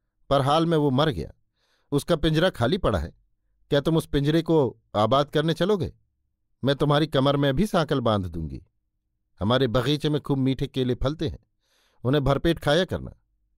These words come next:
"साहब, तुम बड़ा बहादुर औरत है। तुम्हारा साहस देखकर हम बहुत खुशी हुआ। तुम हमारा घर पर चलो।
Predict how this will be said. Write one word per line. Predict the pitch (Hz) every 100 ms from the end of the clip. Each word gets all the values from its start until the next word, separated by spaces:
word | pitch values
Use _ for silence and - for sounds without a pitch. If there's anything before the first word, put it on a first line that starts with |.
| _ _ _ _ _ _ _ _
"साहब, | - 143 110 85 - _ _ _ _ -
तुम | 214 214
बड़ा | 123 82
बहादुर | 90 101 101 135
औरत | 131 143 151
है। | 226 - _ _ _ _ _ -
तुम्हारा | 131 147
साहस | 156 131 139 156
देखकर | 131 165 - 98 - _ _ _ _ -
हम | 143
बहुत | 135 156 165
खुशी | 160 -
हुआ। | 208 80 - _ _ _ _ -
तुम | 151
हमारा | 156 156
घर | 117 143
पर | 175 107
चलो। | - 53 -